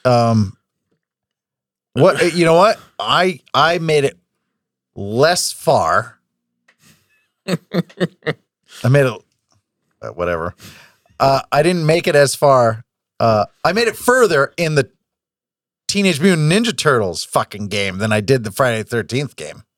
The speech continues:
Speaker 2: Nice.
Speaker 1: Was it Friday the thirteenth?
Speaker 2: Probably.
Speaker 1: Was it you turn into a werewolf, or is that the Nightmare on Elm Street one?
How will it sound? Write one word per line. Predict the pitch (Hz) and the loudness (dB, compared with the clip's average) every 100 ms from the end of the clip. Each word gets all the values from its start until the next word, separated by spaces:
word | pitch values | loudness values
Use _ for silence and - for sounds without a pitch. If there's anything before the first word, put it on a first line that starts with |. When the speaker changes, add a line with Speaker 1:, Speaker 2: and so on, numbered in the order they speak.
| _ - | _ -6
Speaker 2:
Nice. | 120 104 92 151 - - - - | -2 0 -2 -4 -8 -12 -14 -6
Speaker 1:
Was | 143 | -6
it | 156 | -4
Friday | - 202 | 0 0
the | 196 | 0
thirteenth? | 208 196 226 294 - _ - 214 _ _ | -4 -4 -6 -8 -14 _ -14 -14 _ _
Speaker 2:
Probably. | - 98 95 196 226 _ - | -8 -6 -2 -2 -4 _ -6
Speaker 1:
Was | 165 | -2
it | 202 | 0
you | 180 | 0
turn | 208 214 | 0 0
into | 196 196 170 | 0 2 2
a | 156 - 156 | 0 -4 2
werewolf, | 170 196 226 220 | 4 6 4 4
or | 143 | 2
is | 127 | 2
that | 175 - | 0 0
the | 151 | 0
Nightmare | 139 135 127 | 0 0 0
on | |
Elm | 127 175 | -2 -4
Street | - 87 71 | -10 -12 -12
one? | 73 | -14